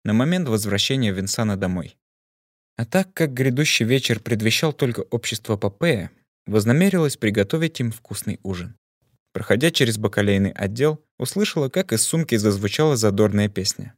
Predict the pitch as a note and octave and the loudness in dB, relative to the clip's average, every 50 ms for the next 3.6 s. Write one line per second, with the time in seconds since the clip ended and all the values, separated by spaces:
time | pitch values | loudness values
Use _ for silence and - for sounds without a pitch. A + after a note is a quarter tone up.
0 | _ _ _ _ _ _ _ _ _ _ _ _ _ _ _ _ _ _ _ - | _ _ _ _ _ _ _ _ _ _ _ _ _ _ _ _ _ _ _ 0
1 | B2+ D#3+ F#3+ F#3 D3+ D3 D#3 D#3 - - - - - _ _ _ _ _ - - | 2 4 4 6 6 6 6 4 0 -6 -16 -18 -20 _ _ _ _ _ -14 -4
2 | - G#2+ D#3 E3 - F3+ F3 F3+ F3 - D#3 C3 A2 A2 G#2 G2+ G2 G2+ G#2 G#2 | -2 0 0 0 0 0 0 0 0 0 0 2 2 4 4 4 4 2 0 -2
3 | - - G#2 G#2+ A#2 A#2+ A#2 G2 F#2 - - E2+ | -2 -2 -2 0 0 0 0 0 -2 -4 -6 -8